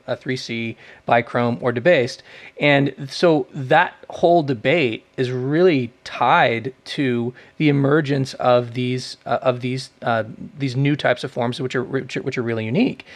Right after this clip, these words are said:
And so excavating in a site like this, getting a better date through carbon fourteen, through other means, is so crucial for, uh, not just,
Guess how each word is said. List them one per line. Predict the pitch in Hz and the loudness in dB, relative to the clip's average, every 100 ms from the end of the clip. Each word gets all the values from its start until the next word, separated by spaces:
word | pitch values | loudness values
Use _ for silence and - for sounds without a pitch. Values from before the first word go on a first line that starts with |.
| - - - | -20 -10 -2
And | 147 | -2
so | - 151 143 139 - - | 2 4 6 4 0 -4
excavating | - 160 - 170 156 143 | 0 0 2 2 4 2
in | |
a | 131 | 0
site | - 127 | -2 -2
like | 123 - | -2 -2
this, | 139 131 | -2 -2
getting | - 127 | -2 -2
a | 120 | 0
better | 110 123 120 | 0 0 0
date | 131 123 - | -2 -4 -6
through | - 120 120 | -6 -6 -6
carbon | - 117 120 120 | -2 0 0 -2
fourteen, | - 113 - - 160 139 135 | -6 -10 -8 -6 -2 0 -2
through | 127 131 127 123 - - - | -2 0 0 0 -4 -14 0
other | 143 143 | 2 4
means, | 135 143 147 127 117 - | 2 2 2 0 -2 -6
is | - 127 | -6 -6
so | - - 156 | -4 0 0
crucial | 139 - 165 160 143 120 | 0 -2 0 0 -2 -4
for, | - - 127 120 117 120 - - - | -6 -6 -2 -2 -4 -8 -16 -20 -12
uh, | - 131 120 | 0 2 2
not | 139 139 143 - 127 | 2 2 2 0 -4
just, | - 135 123 - - | 0 2 2 -2 -14